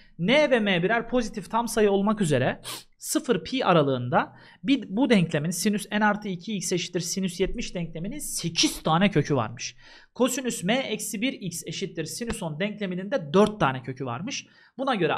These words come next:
sıfır iki pi bölü üç aralığında bu denklemin kaç tane kökü var diyor. Şimdi ben bunları şöyle yapacağım. Bakın, e, bu denklemi çözebilmeniz, e, yani çözersiniz tabii ki. İşte n artı iki eşittir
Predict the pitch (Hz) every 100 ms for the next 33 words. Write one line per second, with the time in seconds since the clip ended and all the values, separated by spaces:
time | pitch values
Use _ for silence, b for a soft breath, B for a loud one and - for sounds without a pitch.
0 | - - - 262 262 175 320 339 294 208
1 | 190 160 165 151 143 139 131 170 262 226
2 | - 240 330 - b _ - 214 220 -
3 | 151 147 143 143 127 123 120 - B B
4 | - 330 247 240 294 262 254 254 - 233
5 | 175 143 156 135 156 175 127 b b b
6 | b 151 156 151 151 240 277 233 254 254
7 | 262 - 226 208 220 226 226 240 302 -
8 | - _ _ _ _ _ _ - 151 156
9 | 190 180 - 208 302 - 180 151 151 131
10 | 123 - - - 139 - _ _ 196 214
11 | 214 208 226 202 - 185 - 196 - 185
12 | - -